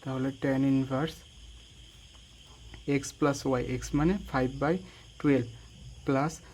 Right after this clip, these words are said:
ওয়াই মানে ওয়ান বাই ফোর, ওয়ান মাইনাস এক্স ওয়াই, ফাইভ বাই টুয়েলভ into one by four। এখন যদি আমরা এটাকে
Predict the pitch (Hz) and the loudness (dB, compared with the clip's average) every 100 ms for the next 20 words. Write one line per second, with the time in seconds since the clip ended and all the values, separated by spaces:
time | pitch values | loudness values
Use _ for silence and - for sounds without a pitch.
0 | - - 135 135 135 139 156 147 131 131 | -20 -4 4 6 6 8 6 6 4 4
1 | 131 160 - - 135 120 117 - - - | 4 2 0 -4 0 0 -2 -14 -20 -8
2 | 135 131 131 143 143 131 131 131 170 202 | -2 2 4 4 4 2 2 2 2 0
3 | - - - 147 139 - 131 117 - - | -8 -16 2 2 2 0 -2 -2 -8 -14
4 | - - - - 123 127 139 143 - - | -14 -14 -14 -8 -2 0 0 -2 -8 -16
5 | - 135 156 185 - - - 143 170 - | -6 -2 -2 -4 -10 -12 -2 0 0 -4
6 | - - 139 127 175 196 147 135 135 147 | -16 -4 -2 0 -2 0 0 0 0 0
7 | 185 - - - - - - 143 - - | -2 -8 -20 -20 -20 -10 -4 -4 -6 -18
8 | - - - - - - - - - - | -20 -20 -20 -20 -20 -20 -20 -20 -20 -20
9 | - - - - - - - - - - | -20 -20 -20 -20 -20 -20 -20 -20 -20 -20
10 | - - - - - - - - - - | -20 -20 -20 -20 -20 -20 -20 -20 -20 -10
11 | 135 127 147 151 151 147 135 135 123 127 | -6 -2 2 2 4 4 4 4 2 0
12 | 127 | -2